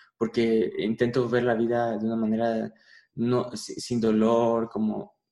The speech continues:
siento que s-, soy muy afortunado, siento que tengo muchas cosas que quiero compartir con muchas personas y lo hago de esa manera. Entonces, de repente, en, en Vitálico dije, "Voy a escribir este tipo de cosas, ojalá encuentren cabida",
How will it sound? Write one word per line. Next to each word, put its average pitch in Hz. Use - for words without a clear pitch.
siento 120
que 120
s-, -
soy 120
muy 120
afortunado, 113
siento 113
que 104
tengo 123
muchas 120
cosas 117
que 107
quiero 110
compartir 107
con 110
muchas 110
personas 113
y 117
lo 113
hago 117
de 117
esa 117
manera. 110
Entonces, 110
de 117
repente, 113
en, 110
en 104
Vitálico 107
dije, 101
"Voy 110
a -
escribir 107
este 107
tipo -
de 98
cosas, 127
ojalá 101
encuentren 101
cabida", 101